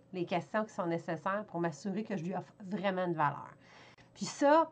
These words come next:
je vous dirais que le meilleur outil pour, euh, faire cette tournée-là, faire cette, cet exercice-là d'empathie, c'est justement une carte d'empathie.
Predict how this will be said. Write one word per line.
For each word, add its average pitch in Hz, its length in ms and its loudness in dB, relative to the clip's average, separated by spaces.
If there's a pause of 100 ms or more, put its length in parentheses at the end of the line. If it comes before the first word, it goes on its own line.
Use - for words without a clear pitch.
(140)
je 202 80 -2
vous 196 60 -2
dirais 226 200 2
que 247 80 0
le 208 60 4
meilleur 220 320 4
outil 262 640 0
pour, 240 500 2 (140)
euh, 170 600 2 (320)
faire 254 240 10
cette 185 280 -2
tournée-là, 240 420 2
faire 254 260 2
cette, - 400 -6
cet - 220 -4
exercice-là 214 640 -2
d'empathie, 220 680 4 (200)
c'est 294 160 4
justement 233 420 4 (120)
une 196 180 -2
carte 208 280 4
d'empathie. 175 560 0